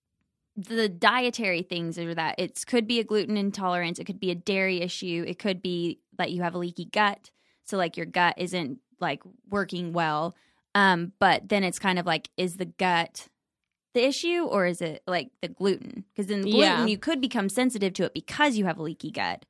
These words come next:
Speaker 2: Yes.
Speaker 1: And so then it could be that,
Speaker 2: That's
Speaker 1: like,
Speaker 2: my
Speaker 1: once you
Speaker 2: fear.
Speaker 1: heal your gut,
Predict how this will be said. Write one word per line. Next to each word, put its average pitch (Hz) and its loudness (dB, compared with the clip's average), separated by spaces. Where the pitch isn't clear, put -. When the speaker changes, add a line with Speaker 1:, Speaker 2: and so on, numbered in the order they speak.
Speaker 2:
Yes. 185 -2
Speaker 1:
And 196 0
so 202 0
then 185 0
it 170 -4
could 185 -2
be 185 0
that, 262 8
Speaker 2:
That's 285 6
Speaker 1:
like, 185 4
Speaker 2:
my 320 6
Speaker 1:
once 240 4
you 233 4
Speaker 2:
fear. 214 6
Speaker 1:
heal 233 6
your 180 0
gut, 180 2